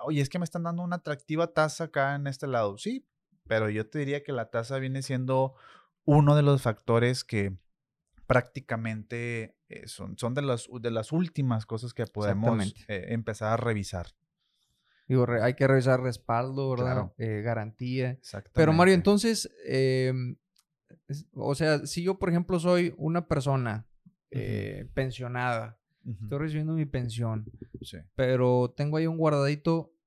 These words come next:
Speaker 2: ¿cuál sería mi mejor opción? Yéndome a lo mejor por una preventa,
Speaker 1: Sí.
Speaker 2: por una compra de una casa y a lo mejor rentarla,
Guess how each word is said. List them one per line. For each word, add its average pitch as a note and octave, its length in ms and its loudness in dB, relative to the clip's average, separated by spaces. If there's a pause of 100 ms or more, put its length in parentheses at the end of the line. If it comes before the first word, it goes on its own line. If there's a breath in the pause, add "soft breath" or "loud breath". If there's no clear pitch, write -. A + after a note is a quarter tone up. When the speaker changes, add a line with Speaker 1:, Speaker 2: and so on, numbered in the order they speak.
(200)
Speaker 2:
¿cuál C#3 240 0
sería D3 240 -2
mi D3+ 120 -2
mejor B2+ 320 -2
opción? A#2+ 400 -4 (460)
Yéndome D3 760 0
a A#2+ 100 0
lo A#2+ 80 -2
mejor C3 460 -4
por C3 100 -4
una D#3 220 -2
preventa, F3 720 0
Speaker 1:
Sí. G#2 260 -12
Speaker 2:
por B2 180 -2
una C#3 320 -4
compra C#3+ 360 0
de C#3+ 60 0
una C#3 180 -2
casa C#3+ 460 0
y A#2+ 360 -4
a A2+ 120 -4
lo A2+ 100 -6
mejor A#2 240 -4
rentarla, E3+ 760 0